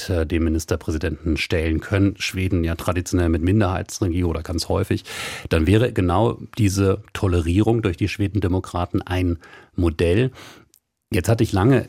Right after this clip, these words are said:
immer diesen, diese politische Idee, wenn man, ähm, Parteien, die populistisch daherkommen, vom Rand daherkommen, erstmal an der Macht beteiligt, ja, wenn man sie auch ein Stück weit korrumpiert durch die Macht,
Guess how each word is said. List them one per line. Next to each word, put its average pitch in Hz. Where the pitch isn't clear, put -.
immer 107
diesen, 101
diese 101
politische 107
Idee, 101
wenn 98
man, 104
ähm, 95
Parteien, 98
die 92
populistisch 104
daherkommen, 92
vom 85
Rand 92
daherkommen, 95
erstmal 104
an 101
der 98
Macht 98
beteiligt, 120
ja, 98
wenn 92
man 95
sie 101
auch -
ein 110
Stück -
weit 98
korrumpiert 101
durch 87
die -
Macht, -